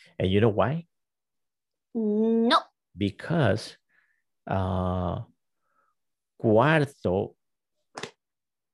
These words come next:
Speaker 1: it's also another way of saying a quarter, right? A fourth,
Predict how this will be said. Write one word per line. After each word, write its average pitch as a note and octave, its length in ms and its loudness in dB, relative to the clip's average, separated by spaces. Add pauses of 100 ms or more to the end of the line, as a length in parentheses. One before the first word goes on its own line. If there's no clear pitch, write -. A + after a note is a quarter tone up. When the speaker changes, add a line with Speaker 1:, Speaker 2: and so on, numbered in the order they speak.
(1200)
Speaker 1:
it's G#2+ 360 -2
also A2 400 0
another G#2 340 -2
way G#2 180 -2
of G2+ 120 -4
saying G2 460 -6
a G2+ 100 -4
quarter, B2+ 680 -2 (720)
right? A#2 280 -2
A - 60 -14
fourth, - 500 -2